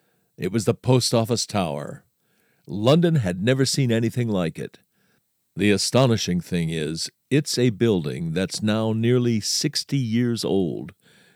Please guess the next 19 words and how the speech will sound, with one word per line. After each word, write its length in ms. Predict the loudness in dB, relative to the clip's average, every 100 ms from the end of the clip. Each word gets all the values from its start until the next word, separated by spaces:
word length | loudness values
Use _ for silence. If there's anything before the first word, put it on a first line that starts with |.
| _
but 140 | -2
it 160 | 0 -2
could 160 | -2 2
easily 400 | 2 2 0 0
fool 380 | 0 2 2
people 400 | 2 -2 0 -2
who 120 | -2 -2
didn't 300 | -2 -2 0
know 180 | 0
better 400 | 2 0 -2 -4 -8 _ _ 0
into 240 | 2 4
thinking 500 | 2 0 0 -2 -4 -4
it's 240 | -6 -4
the 80 | -2
most 280 | 0 -2 -2
modern 400 | 0 2 2 0
building 300 | 0 0 0
in 180 | 0 0
London. 440 | -2 -6 -10 -14